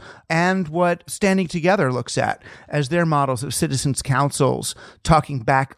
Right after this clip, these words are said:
up to government leadership. So that might work better than ballot initiatives, or maybe those kinds of groups would create ballot initiatives that then leaders would have to look at. But yeah,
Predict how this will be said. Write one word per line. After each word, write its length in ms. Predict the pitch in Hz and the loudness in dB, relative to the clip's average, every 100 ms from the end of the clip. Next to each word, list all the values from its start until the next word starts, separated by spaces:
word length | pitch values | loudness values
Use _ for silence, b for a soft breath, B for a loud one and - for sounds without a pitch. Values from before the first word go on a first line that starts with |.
| - | 2
up 300 | 147 - - _ _ | 2 2 -18 _ _
to 500 | - 160 151 143 127 B B B | -6 -2 2 2 0 B B B
government 460 | 147 151 135 131 - | 2 4 4 0 0
leadership. 560 | 139 131 135 - - - B - | 0 2 0 0 -4 -8 B -6
So 100 | 143 127 | -6 2
that 260 | 165 - - b | 2 2 -6 b
might 480 | 131 143 165 196 - | -2 2 2 0 -2
work 300 | 180 175 - | 0 0 -6
better 640 | 139 104 143 151 170 185 - | -12 -4 -2 0 -2 -4 -2
than 340 | 127 135 131 | 0 0 0
ballot 400 | 117 131 139 165 | 0 2 2 0
initiatives, 800 | 180 185 - 202 196 202 208 - B B B | 0 0 0 0 2 0 -2 -8 B B B
or 140 | 151 139 | -2 0
maybe 260 | 151 147 | 0 0
those 240 | 135 151 - | 2 2 2
kinds 300 | 156 147 127 | -2 0 0
of 120 | 117 | -2
groups 560 | 113 127 170 - - | 0 2 2 0 -6
would 160 | - 165 | -4 -2
create 540 | - 165 160 165 - | -2 2 2 2 -2
ballot 320 | 147 151 160 156 | 0 2 2 0
initiatives 600 | 151 147 180 165 165 156 | -4 -2 0 0 0 -2
that 160 | 139 | -6
then 400 | - 151 143 147 B B B - | 0 0 2 -2 B B B 0
leaders 340 | 151 151 135 | 2 2 0
would 100 | 151 | 2
have 200 | 143 139 | 2 2
to 80 | 139 | 0
look 200 | 135 - | 0 2
at. 400 | 156 160 - B B _ | 0 0 -4 B B _
But 180 | 175 170 B - | 4 4 B -12
yeah, 340 | 180 302 180 | 0 0 0